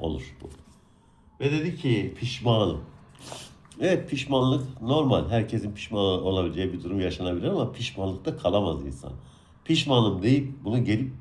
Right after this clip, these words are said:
yüzümüze, "Evet, ben yaptım, pişmanım, özür diliyorum." demesi gereken bir süreç burası ki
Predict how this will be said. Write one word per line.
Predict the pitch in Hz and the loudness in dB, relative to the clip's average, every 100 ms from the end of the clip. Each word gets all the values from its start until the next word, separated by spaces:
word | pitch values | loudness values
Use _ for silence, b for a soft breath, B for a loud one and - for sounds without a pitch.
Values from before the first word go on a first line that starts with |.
| - | -12
yüzümüze, | 95 92 90 98 107 120 123 B B B B - | -6 -4 -2 0 2 2 0 B B B B 6
"Evet, | 117 101 110 | 6 6 4
ben | |
yaptım, | 117 107 90 - 113 - | 4 4 2 -2 -6 -4
pişmanım, | 120 - 101 92 104 120 B B B B - | -6 -2 0 2 0 -4 B B B B 2
özür | 104 104 117 | 4 6 6
diliyorum." | 98 92 85 98 104 117 120 - 92 90 | 6 2 2 0 -2 -6 -8 -8 -4 2
demesi | 110 117 120 127 | 4 4 2 0
gereken | 101 98 92 113 98 | 2 2 2 -2 -2
bir | |
süreç | 92 - 92 78 - | -6 -4 -2 -2 -4
burası | 76 76 139 127 | -8 -8 -8 -8
ki | - 170 165 | 0 2 2